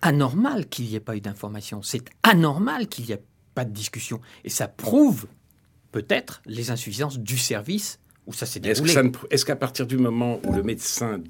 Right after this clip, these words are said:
Speaker 2: devient aussi un euthanasieur, les patients, les malades ne sont pas nécessairement conduits à avoir peur ?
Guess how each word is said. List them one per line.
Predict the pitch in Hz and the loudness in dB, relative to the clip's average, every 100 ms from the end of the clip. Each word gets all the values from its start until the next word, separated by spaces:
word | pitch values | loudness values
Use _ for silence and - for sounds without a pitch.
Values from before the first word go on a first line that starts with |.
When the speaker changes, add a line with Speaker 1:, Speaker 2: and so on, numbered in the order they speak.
| - | -6
Speaker 2:
devient | 107 87 110 104 - | -4 -2 -4 -4 -4
aussi | 101 - - 107 - | -4 -4 -6 -6 -6
un | 87 87 | -4 -4
euthanasieur, | 85 87 85 82 92 123 160 175 - | -4 -4 -4 -4 -4 -4 -4 -6 -8
les | 92 92 82 - | -4 -2 -2 -4
patients, | - 82 - 131 156 | -8 -6 -6 -4 -2
les | 123 90 | -2 -2
malades | 85 92 117 151 170 156 - _ _ _ _ - | -2 -4 -6 -6 -6 -6 -8 _ _ _ _ -10
ne | 101 | -6
sont | 117 120 | -4 -2
pas | 107 | 2
nécessairement | 123 131 127 120 113 104 95 | 2 2 -2 -4 -4 -4 -6
conduits | - 101 98 92 139 - | -6 -6 -4 -4 -2 0
à | 104 101 | 2 2
avoir | 101 113 - | 2 0 0
peur ? | 92 78 64 | -2 -2 -2